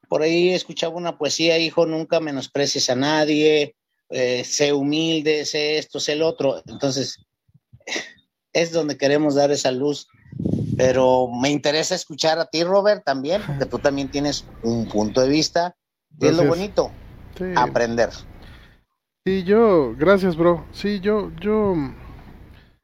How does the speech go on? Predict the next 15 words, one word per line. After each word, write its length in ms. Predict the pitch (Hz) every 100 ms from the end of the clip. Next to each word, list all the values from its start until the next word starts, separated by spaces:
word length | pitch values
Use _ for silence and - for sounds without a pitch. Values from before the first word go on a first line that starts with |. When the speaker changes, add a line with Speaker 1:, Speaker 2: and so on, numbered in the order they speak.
| - - - _
Speaker 2:
yo 120 | - 220
creo 180 | 262
que 240 | - 208 156 - - - -
iniciar 680 | 156 160 151 - 190 185 170 156
desde 240 | 160 139
el 80 | 147
punto 300 | - 175 185
de 60 | 170
que 100 | 160
no 100 | 165
somos 380 | 175 175 151
nada 360 | 139 151 160 156
es, 220 | 143 -
es 220 | 147 143
un, 240 | 165 160